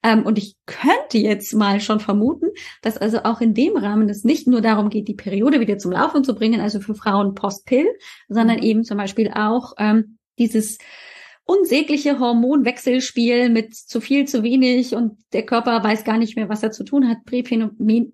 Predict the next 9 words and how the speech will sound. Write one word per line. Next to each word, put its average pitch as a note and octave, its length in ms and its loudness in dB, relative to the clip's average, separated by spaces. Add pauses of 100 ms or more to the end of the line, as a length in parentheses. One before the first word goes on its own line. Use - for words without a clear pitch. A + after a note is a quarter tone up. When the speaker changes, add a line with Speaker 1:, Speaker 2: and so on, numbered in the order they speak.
(160)
Speaker 1:
prämenopausal, F#3+ 1040 0
so G3+ 140 0
heißt F#3 160 -4
das - 160 -8
Wort, G#3+ 320 0
oder G#3 400 -2
eben, G#3 360 0
ähm, G3 300 -2
menopausal, A3+ 880 2